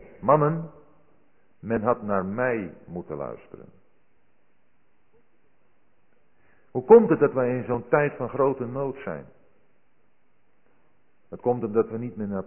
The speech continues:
Paulus luisteren. Omdat we van Paulus afgeweken zijn. En daar bedoel ik dus mee,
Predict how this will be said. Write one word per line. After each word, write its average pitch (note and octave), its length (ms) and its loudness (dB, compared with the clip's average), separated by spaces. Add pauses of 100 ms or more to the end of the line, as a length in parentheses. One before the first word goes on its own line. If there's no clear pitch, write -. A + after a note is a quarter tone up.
(120)
Paulus C3 400 0
luisteren. D#2+ 640 -12 (1800)
Omdat G#2 280 -4
we F#2+ 80 -8
van F#2+ 300 -6
Paulus C#3+ 440 2
afgeweken E2 640 -10
zijn. B1 240 -18 (960)
En F2+ 100 -14
daar F#2 100 -8
bedoel C3 240 -2
ik B2+ 80 -4
dus B2 140 -4
mee, B2+ 320 -6